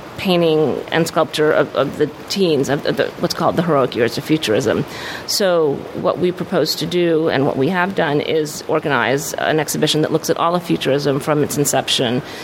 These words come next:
in nineteen oh nine with the publication of the founding manifesto by F T Marinetti, the movement's founder,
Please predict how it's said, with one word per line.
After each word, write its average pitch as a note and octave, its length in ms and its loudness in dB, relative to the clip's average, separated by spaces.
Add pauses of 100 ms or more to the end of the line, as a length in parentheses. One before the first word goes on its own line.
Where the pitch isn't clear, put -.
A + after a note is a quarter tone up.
(100)
in D3 80 2
nineteen D3 340 2
oh C#3+ 80 2
nine D#3 520 2
with C#3 360 -2 (160)
the B2 140 2 (100)
publication D3+ 520 0
of C#3 40 2
the B2 80 0
founding C#3+ 420 2
manifesto C#3+ 560 -2
by C#3+ 220 2
F - 180 0
T D#3+ 120 -2
Marinetti, C3+ 680 0
the C#3 100 -4
movement's D3 400 -2
founder, C3+ 500 0